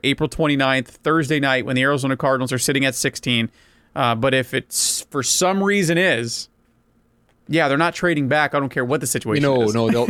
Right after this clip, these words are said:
Speaker 2: they will stand
Speaker 1: <laughs>
Speaker 2: pat and take
Speaker 1: That's
Speaker 2: a corner.
Speaker 1: where you're,
Speaker 2: Even
Speaker 1: that's
Speaker 2: if it's
Speaker 1: where
Speaker 2: a
Speaker 1: you're
Speaker 2: little bit
Speaker 1: gonna
Speaker 2: of a
Speaker 1: be.
Speaker 2: reach, they will
Speaker 1: Correct.
Speaker 2: take a corner,
Speaker 1: Yeah.
Speaker 2: uh, with pick number sixteen. Uh, real quick, Sean, before we transition into talking about the Phoenix Suns to close the show, I wanna play one more clip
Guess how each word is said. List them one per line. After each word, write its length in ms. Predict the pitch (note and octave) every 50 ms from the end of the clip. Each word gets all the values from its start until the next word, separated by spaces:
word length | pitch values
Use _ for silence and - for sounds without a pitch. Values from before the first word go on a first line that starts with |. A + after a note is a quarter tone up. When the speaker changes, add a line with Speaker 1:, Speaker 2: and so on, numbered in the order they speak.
| F3+ -
Speaker 2:
they 140 | A#2 B2+ B2+
will 160 | B2+ C3 C#3+
stand 240 | - - B2 B2 -
Speaker 1:
<laughs> 80 | - -
Speaker 2:
pat 140 | A2+ A2 A2
and 80 | A2
take 160 | - B2 A#2+
Speaker 1:
That's 200 | - G#3+ D#3 D3+
Speaker 2:
a 40 | -
corner. 140 | F#3 F#3 F3+
Speaker 1:
where 60 | E3+
you're, 100 | E3 D#3+ D3+
Speaker 2:
Even 140 | C#3+ D#3+
Speaker 1:
that's 40 | E3
Speaker 2:
if 60 | D3+
it's 60 | D3+ D#3
Speaker 1:
where 80 | E3
Speaker 2:
a 20 | D3
Speaker 1:
you're 80 | D3
Speaker 2:
little 100 | D3+ D3+ C#3 C#3+
bit 0 | C#3+
Speaker 1:
gonna 80 | C#3 C3+
Speaker 2:
of 80 | C3+
a 20 | C3+
Speaker 1:
be. 60 | C3+ A#2+
Speaker 2:
reach, 200 | A2+ - - -
they 120 | C#3 C3+
will 120 | C#3 F3+
Speaker 1:
Correct. 180 | F3 D3 C#3 C3
Speaker 2:
take 80 | C3 A#2+
a 20 |
corner, 400 | - - C3 B2+ A#2+ A#2 A2+ A2 - -
Speaker 1:
Yeah. 220 | C#3 C#3 C3+ A2+
Speaker 2:
uh, 200 | A2 A#2 A2+ A2+
with 220 | A2 B2 B2 - -
pick 220 | - C3 A#2+ -
number 360 | A#2+ A#2+ A#2 A#2+ A2+ A2 G#2+ -
sixteen. 760 | - - - - B2+ A2+ - - - - C#3 B2 A2+ G3 - - - - - -
Uh, 180 | E3 D#3+ D#3+ D#3+
real 200 | F3 G3 A#3 A3+
quick, 180 | A#3 A#3+ A3 -
Sean, 200 | - G3 F3 E3
before 180 | C#3+ A#2+ E3+
we 80 | E3+ D#3
transition 500 | - - D#3 C3+ C3 C#3+ C3 - C#3+ C3+ -
into 340 | D3 C3+ B2+ - - B2+ A#2
talking 300 | - C#3 B2+ B2+ - C3
about 80 | B2 A#2
the 60 | A#2
Phoenix 280 | - - B2+ A#2+ A2 -
Suns 180 | B2+ A#2+ A2
to 80 | A2 A2+
close 200 | - C3 B2 A2
the 60 | A2
show, 160 | A2 - B2+
I 40 | B2 C3+
wanna 120 | D#3 E3
play 140 | - E3+ D3+
one 200 | C3 C3 C3+ C3+
more 200 | C3+ B2+ B2 A#2+
clip 360 | - - C#3 B2+ A#2+ -